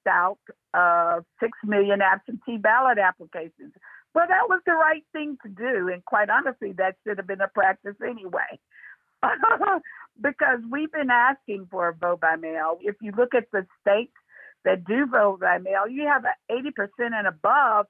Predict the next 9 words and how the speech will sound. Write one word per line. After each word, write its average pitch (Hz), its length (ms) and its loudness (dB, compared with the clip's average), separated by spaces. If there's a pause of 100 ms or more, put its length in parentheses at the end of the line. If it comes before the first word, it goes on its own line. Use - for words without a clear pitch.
(120)
turnout 320 460 0
rate 202 220 -2 (100)
all 302 260 2
the 269 200 -6
time. 185 320 -4 (400)
That's 302 240 2
what 403 200 0
we 330 220 -6
should 294 160 0